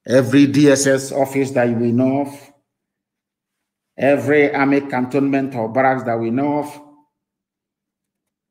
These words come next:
will be placed under surveillance. And we must begin to deal with them as we lay our hands on them. Because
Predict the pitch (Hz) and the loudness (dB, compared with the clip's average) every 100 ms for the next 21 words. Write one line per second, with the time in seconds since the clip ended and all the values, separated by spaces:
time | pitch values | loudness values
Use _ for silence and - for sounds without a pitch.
0 | _ _ _ - 113 113 117 123 120 117 | _ _ _ -6 -4 0 0 0 0 0
1 | 117 113 113 95 85 - - - _ _ | 0 -2 -2 -2 -6 -12 -12 -14 _ _
2 | _ _ _ _ _ _ - 107 110 107 | _ _ _ _ _ _ -8 -4 0 0
3 | 107 98 98 120 117 107 113 107 107 95 | 0 -2 0 0 0 -2 -2 -2 -2 -2
4 | 104 101 101 92 95 - 107 - 104 107 | -4 -4 -8 -10 -14 -14 -14 -10 -6 -4
5 | 101 92 101 95 90 80 110 - - - | -4 -4 -6 -6 -8 -12 -14 -16 -18 -20
6 | _ _ _ _ _ _ _ _ _ _ | _ _ _ _ _ _ _ _ _ _
7 | _ _ _ _ - 113 120 120 120 120 | _ _ _ _ -6 -2 2 4 4 2
8 | 113 - - | 0 -6 -10